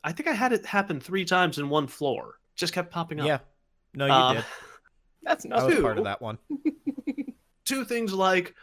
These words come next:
Speaker 1: fresh start. Remove every scroll you have, good or bad,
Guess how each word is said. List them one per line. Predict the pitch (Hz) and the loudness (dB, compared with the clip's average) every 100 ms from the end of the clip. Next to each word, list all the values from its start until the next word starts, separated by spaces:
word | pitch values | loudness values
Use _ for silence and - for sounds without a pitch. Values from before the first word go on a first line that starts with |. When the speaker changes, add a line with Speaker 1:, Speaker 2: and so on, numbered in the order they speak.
| _ | _
Speaker 1:
fresh | - - 147 139 - | -6 4 4 4 0
start. | - 262 135 - - - _ _ 143 | 4 4 4 -2 -14 -16 _ _ 2
Remove | 180 220 247 233 - _ _ | 4 4 0 -4 -8 _ _
every | 254 220 151 147 | 2 2 2 2
scroll | - - 147 156 | 2 2 2 2
you | 180 170 | 0 0
have, | 190 160 90 - - - 131 | 2 2 2 -4 -12 -14 -4
good | 117 110 | -2 2
or | 113 | 2
bad, | 120 196 113 | 4 4 2